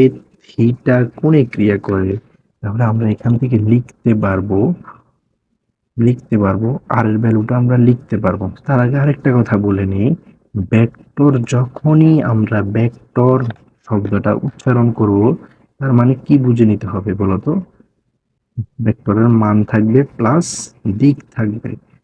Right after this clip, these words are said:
তার মানে এই দুইটা ভেক্টরের লব্ধির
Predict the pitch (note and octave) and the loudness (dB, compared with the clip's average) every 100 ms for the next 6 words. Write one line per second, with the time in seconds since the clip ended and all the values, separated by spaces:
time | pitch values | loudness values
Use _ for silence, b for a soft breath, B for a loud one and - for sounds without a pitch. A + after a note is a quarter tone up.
0 | _ _ _ G2+ G#2 G#2+ G#2+ C3 E3+ - | _ _ _ -4 0 0 2 2 0 -6
1 | _ - C3 C3 C3 A#2+ C3 B2+ B2 A#2+ | _ -2 0 2 0 2 2 2 0 0
2 | B2+ B2 G#2+ A2+ B2+ C3 | 2 2 2 2 2 2